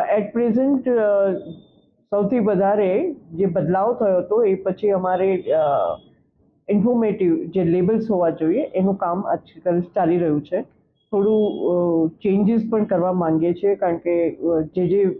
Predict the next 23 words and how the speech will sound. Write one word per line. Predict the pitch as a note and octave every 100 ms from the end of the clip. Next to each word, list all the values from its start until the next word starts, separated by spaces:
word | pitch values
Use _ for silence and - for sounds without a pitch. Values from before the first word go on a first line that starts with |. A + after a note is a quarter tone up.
| -
વેધરમાં | F3 E3+ F3 F3 F#3+ F#3+ - - _ _ _ -
અસર | F3 A#3+ A#3+
થઈ | A#3+ F#3+
રહી | E3+ D#3+
છે | G3
બિલ્ડિંગને | G#3+ F3 E3+ E3+ D3+ A2 - -
એને | E3+ F#3+ G3+ G3+
અનુરૂપ | - G3 A3 G3+ D#3 - _ _ _ -
થોડો, | G#3 B3+ C#4+ A3+ -
અ, | C3+ F3+
રિઓર્ગેનાઇઝેશનનો | F#3+ G3 F3+ F#3 F#3 F3+ F3 F3+ F#3 E3+ F#3
પણ | G3
પ્લાન | G3 F3+ D3+ D3
છે, | D#3+ G#3 D4
પણ | -
સાથે | G3 F#3 E3 G#3
સૌથી | A3+ F#3 -
પહેલાં, | A3 F#3+ D#3+ E3 B3 - _ _ _ -
અ, | D#3+ D#3
ડિસ્ક્રિપ્ટિવ | D#3 F#3 - G3 G3+ A3
લેબલ્સ | F#3+ E3+ D#3+ F#3 G3+ - -
એનું | D#3+ E3+
કામકાજ | E3+ C#3+ C#3 D#3+